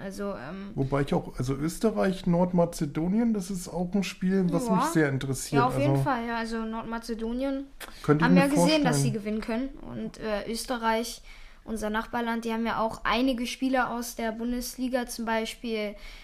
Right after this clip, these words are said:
Speaker 1: äh, Kalajdzic oder, äh, Alaba, ähm, oder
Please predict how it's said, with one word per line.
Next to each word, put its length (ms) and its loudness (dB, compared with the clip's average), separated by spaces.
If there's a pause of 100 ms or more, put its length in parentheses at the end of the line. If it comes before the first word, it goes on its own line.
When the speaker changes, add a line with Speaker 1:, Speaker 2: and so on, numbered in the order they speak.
(140)
Speaker 1:
äh, 200 -4
Kalajdzic 1080 -2
oder, 800 -6
äh, 40 -10
Alaba, 840 2 (500)
ähm, 800 -6
oder 640 -2